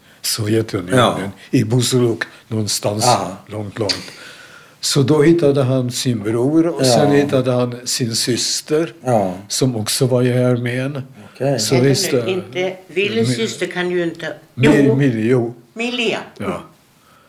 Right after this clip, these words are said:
Speaker 1: Eh, du ser, nå-, någon som kan,
Speaker 2: Man får
Speaker 1: kan,
Speaker 2: hjäl-, man
Speaker 1: kan
Speaker 2: hjäl-,
Speaker 1: inte bli fel.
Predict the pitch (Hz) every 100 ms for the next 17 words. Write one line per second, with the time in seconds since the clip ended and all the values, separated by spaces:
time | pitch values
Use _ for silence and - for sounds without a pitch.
0 | _ _ - - _ - - - 131 120
1 | 113 104 - - - _ - 110 - 117
2 | 110 107 113 113 120 120 117 120 104 113
3 | 101 107 117 123 - - - - - -
4 | 117 127 131 131 123 117 123 143 147 127
5 | 117 120 - 107